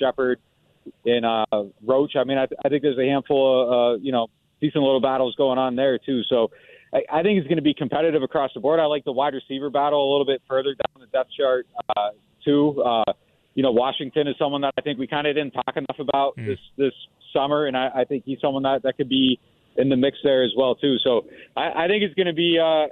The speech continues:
Speaker 1: I think it's gonna be a, a, a, like, a high value battle summer. I, I don't think it's gonna be settled <laughs> early at, at any of these spots, and I, you know, I think, I think that's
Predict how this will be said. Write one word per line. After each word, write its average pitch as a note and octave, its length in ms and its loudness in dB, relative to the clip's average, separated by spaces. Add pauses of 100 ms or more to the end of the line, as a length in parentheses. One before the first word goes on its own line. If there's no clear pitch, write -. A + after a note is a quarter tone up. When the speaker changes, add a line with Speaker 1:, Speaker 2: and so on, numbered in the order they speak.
(100)
Speaker 1:
I D3 60 -8
think A3+ 180 0
it's F3+ 100 -6
gonna G#3 120 0
be F#3 120 4
a, F3 80 4
a, D#3+ 240 0 (120)
a, D#3 80 2 (300)
like, D3+ 140 2
a C3+ 220 2 (260)
high D#3+ 200 0 (100)
value D#3 460 -2
battle C#3+ 760 0 (180)
summer. D3 260 -2
I, C#3 280 -2
I - 20 2
don't D3+ 140 -2
think D3 160 0
it's C#3+ 140 -2
gonna D3 180 -2
be C3+ 200 4
settled C#3+ 300 2
<laughs> - 20 6
early C#3+ 440 2
at, - 80 -4
at B2+ 280 2
any C#3 120 4
of B2+ 60 2
these B2+ 120 2
spots, C3+ 300 -2
and C3 80 -4
I, B2+ 100 0
you C3 140 -6
know, B2 160 -2 (340)
I C3 100 0
think, F3 200 -2 (240)
I - 80 -6
think G3 140 -2
that's E3+ 160 0